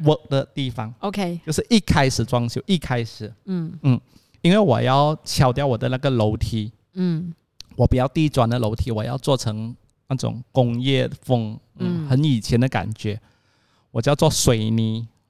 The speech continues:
Speaker 1: 楼梯。
Speaker 2: 嗯。
Speaker 1: 嗯，因为我不想要给那个微水泥，就是 micro cement 这么贵嘛，
Speaker 2: OK。
Speaker 1: 所以我就做回传统的 cement 楼梯。
Speaker 2: 嗯。
Speaker 1: 呃，这位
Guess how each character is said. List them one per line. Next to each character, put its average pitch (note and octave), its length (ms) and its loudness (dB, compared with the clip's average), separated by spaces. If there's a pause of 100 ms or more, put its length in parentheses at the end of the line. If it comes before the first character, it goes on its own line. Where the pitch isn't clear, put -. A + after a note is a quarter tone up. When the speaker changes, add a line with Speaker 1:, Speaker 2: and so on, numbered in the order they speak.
Speaker 1:
楼 F3 260 -2
梯。 A#2 380 -10
Speaker 2:
嗯。 - 20 -20 (500)
Speaker 1:
嗯， A#2 200 -2
因 C3 80 2
为 D3 40 6
我 D3+ 120 4
不 - 100 -4
想 A#2 140 0
要 B2+ 80 -4
给 A2 140 -2
那 G#2+ 100 -2
个 B2+ 180 2
微 B2 200 4
水 G#2 240 0
泥， G#2 240 -6
就 C3 120 -4
是 C3 80 2
micro B2+ 320 4
cement A2+ 280 0
这 C3 100 0
么 B2 160 4
贵 A#2+ 200 4
嘛， G2 180 -8 (200)
Speaker 2:
OK。 F3+ 100 -4
Speaker 1:
所 D#3+ 100 4
以 - 20 8
我 B2+ 60 6
就 C#3 100 0
做 D3+ 180 4
回 G#2+ 160 4
传 A2+ 340 2
统 A2 180 2
的 B2 80 0
cement A2+ 560 -4
楼 G#2 160 -4
梯。 A2 260 -6 (180)
Speaker 2:
嗯。 F3 360 -8 (1200)
Speaker 1:
呃， A#2 540 0 (160)
这 A#3+ 120 2
位 C4+ 160 2